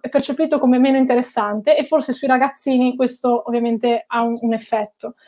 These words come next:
Eh, però in generale, ovviamente accompagnata la legalizzazione da campagne di consapevolezza, perché ci mancherebbe. Io da assessore le ho fatte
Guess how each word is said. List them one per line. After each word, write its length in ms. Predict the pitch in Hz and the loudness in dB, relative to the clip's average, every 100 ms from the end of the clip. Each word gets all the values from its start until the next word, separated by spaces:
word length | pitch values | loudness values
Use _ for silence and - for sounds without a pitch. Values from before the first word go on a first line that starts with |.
| - - | -20 -6
Eh, 220 | 262 247 | -2 0
però 160 | 247 403 | 4 6
in 100 | 294 | 6
generale, 400 | 311 339 247 - | 6 6 4 2
ovviamente 360 | 277 285 339 403 | 4 6 6 4
accompagnata 640 | - 254 254 254 339 392 | 4 4 6 4 4 4
la 80 | 269 | 4
legalizzazione 680 | 240 240 240 240 - 330 349 | 4 2 2 0 2 2 4
da 320 | 247 269 - | 2 2 -2
campagne 380 | - 226 240 262 | -6 -2 0 0
di 80 | 254 | 0
consapevolezza, 720 | 247 240 226 220 247 294 247 | -2 -4 -4 0 0 0 -2
perché 240 | 214 220 226 | -4 -8 -8
ci 140 | - | -6
mancherebbe. 520 | 233 220 240 285 214 | -6 -2 0 0 0
Io 220 | 226 269 | 2 2
da 80 | 240 | 2
assessore 400 | 240 247 - 339 | 0 -2 0 2
le 60 | 226 | 2
ho 40 | |
fatte 520 | - 277 247 - 220 | 2 2 2 -2 -6